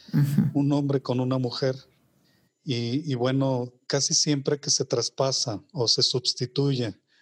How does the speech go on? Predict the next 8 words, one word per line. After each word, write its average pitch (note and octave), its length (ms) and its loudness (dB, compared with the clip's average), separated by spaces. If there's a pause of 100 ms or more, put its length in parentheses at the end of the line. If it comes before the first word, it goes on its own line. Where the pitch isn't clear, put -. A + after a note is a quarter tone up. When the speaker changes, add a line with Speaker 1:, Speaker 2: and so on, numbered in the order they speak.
(160)
Speaker 2:
una C3 200 2
relación C#3 480 2
natural, C#3 520 0 (680)
termina C3 460 0
convirtiéndose C3 840 0
en A#2+ 100 -2
una C3 180 0
relación, C3 720 0